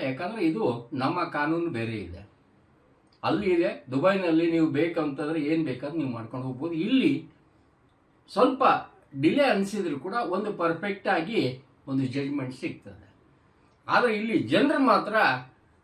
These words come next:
ಆ, ಬಹಳ ರೊಚ್ಚಿಗೆದ್ದಿರೋದ್ರಿಂದ ಪೊಲೀಸ್ನವ್ರಿಗೆ, ಸಿ ಐ ಡಿ ಅವ್ರಿಗೆ ಅಷ್ಟು ಸುಲಭವಲ್ಲ. ಯಾಕಂದ್ರೆ ಆತನನ್ನ ಕರ್ಕೊಂಡು ಹೋಗಿದ್ರೆ ಇಲ್ಲಿ ಮಾಸ್ಕ್ ಹಾಕ್ಕೊಂಡು ಹೋಗಿದ್ರು,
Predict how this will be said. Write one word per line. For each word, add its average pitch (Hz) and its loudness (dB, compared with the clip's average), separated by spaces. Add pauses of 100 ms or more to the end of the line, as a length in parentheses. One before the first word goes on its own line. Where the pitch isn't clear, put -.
(100)
ಆ, 135 -2
ಬಹಳ 180 2
ರೊಚ್ಚಿಗೆದ್ದಿರೋದ್ರಿಂದ 175 -2 (460)
ಪೊಲೀಸ್ನವ್ರಿಗೆ, 214 0
ಸಿ 165 0
ಐ 185 0
ಡಿ 170 0
ಅವ್ರಿಗೆ 151 0 (240)
ಅಷ್ಟು 143 -6
ಸುಲಭವಲ್ಲ. 175 -2
ಯಾಕಂದ್ರೆ 123 -4
ಆತನನ್ನ 214 0 (100)
ಕರ್ಕೊಂಡು 196 -4
ಹೋಗಿದ್ರೆ 196 -2
ಇಲ್ಲಿ 160 -2 (280)
ಮಾಸ್ಕ್ 220 0
ಹಾಕ್ಕೊಂಡು 196 0
ಹೋಗಿದ್ರು, 156 -4